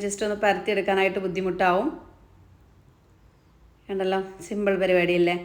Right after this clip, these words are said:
നന്നായിട്ട് തന്നെ ഹോളൊക്കെ എടുത്ത് വരും. ആ ഒരു സമയത്തൊന്ന് മറിച്ചിട്ട് കൊടുക്കുക. ചിലപ്പോൾ നമ്മുടെ ചട്ടിയുടെയും ആ ഒരു തീയിൻ്റെ അളവ് കാരണം നടുവിലുണ്ടല്ലോ, ഈ ഒരു സെൻറ്ററിൽ ഇങ്ങനെ വേവാത്ത പോലെ ഉണ്ടാവും. അപ്പോൾ ഒന്ന് തിരിച്ചും മറിച്ചൊക്കെ ഇട്ടിട്ട്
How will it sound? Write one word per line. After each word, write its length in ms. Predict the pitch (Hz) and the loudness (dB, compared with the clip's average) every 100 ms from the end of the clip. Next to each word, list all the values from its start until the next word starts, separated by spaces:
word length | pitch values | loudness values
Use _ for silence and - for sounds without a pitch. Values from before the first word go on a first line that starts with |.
| - - - | -10 -18 -2
നന്നായിട്ട് 460 | 196 196 214 214 220 | 4 6 6 6 4
തന്നെ 160 | 208 196 | 0 2
ഹോളൊക്കെ 360 | 208 196 202 208 | 4 4 4 0
എടുത്ത് 200 | 190 196 190 | 2 2 2
വരും. 180 | 190 202 190 | 2 0 0
ആ 40 | 196 | 2
ഒരു 120 | 196 202 | 2 2
സമയത്തൊന്ന് 540 | 214 196 190 185 202 196 | 0 2 2 2 -2 0
മറിച്ചിട്ട് 360 | 196 185 190 190 190 | 0 0 -2 0 0
കൊടുക്കുക. 280 | 175 185 254 - - - - - | 2 2 2 -2 -14 -20 -20 0
ചിലപ്പോൾ 320 | 262 262 302 | 2 4 4
നമ്മുടെ 240 | 285 269 262 | 6 6 6
ചട്ടിയുടെയും 560 | 269 226 233 220 220 220 220 | 4 4 6 8 8 4 2
ആ 20 | 208 | 4
ഒരു 100 | 208 208 | 4 2
തീയിൻ്റെ 320 | 214 202 196 202 214 | 2 2 2 2 4
അളവ് 180 | 196 196 | 6 6
കാരണം 280 | 196 190 196 196 - 185 | 6 4 0 -4 -6 2
നടുവിലുണ്ടല്ലോ, 600 | 202 196 214 220 180 185 | 2 4 2 2 2 2
ഈ 40 | 190 | 0
ഒരു 60 | 190 | 0
സെൻറ്ററിൽ 340 | 208 202 196 202 | 2 2 0 0
ഇങ്ങനെ 180 | 202 202 | 0 2
വേവാത്ത 320 | 190 185 185 208 | 2 2 0 -2
പോലെ 160 | 196 196 185 | 0 2 2
ഉണ്ടാവും. 240 | 180 240 - - - - 254 | 2 0 -4 -14 -20 -4 -2
അപ്പോൾ 180 | 254 269 | 2 2
ഒന്ന് 120 | 262 262 | 4 0
തിരിച്ചും 300 | 202 190 226 | -2 -2 2
മറിച്ചൊക്കെ 400 | 208 185 208 202 190 | 2 2 0 0 0
ഇട്ടിട്ട് 220 | 196 | 0